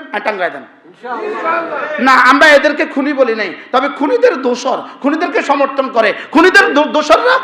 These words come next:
এখানে বসতে পারবে না। মুসল্লিরা কি বলেন, আপনারা কি বলেন? বলেন, হাত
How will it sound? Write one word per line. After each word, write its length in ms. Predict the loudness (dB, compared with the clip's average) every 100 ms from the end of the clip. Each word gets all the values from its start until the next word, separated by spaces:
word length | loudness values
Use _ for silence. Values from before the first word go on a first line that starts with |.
| -2
এখানে 220 | 0 0
বসতে 240 | -2 -6 -8
পারবে 200 | -12 -14
না। 80 | -18 -10 -4 0 4 4 4 4 4 2 2 0 -4 -12 -18 -20 _ _ _ -12
মুসল্লিরা 360 | -6 0 0
কি 180 | 0 0
বলেন, 180 | 0 0
আপনারা 220 | -2 -4
কি 100 | -4
বলেন? 200 | -6 -6
বলেন, 200 | -6 -6 -2 0 2 4 4 4 4 4
হাত 100 | 4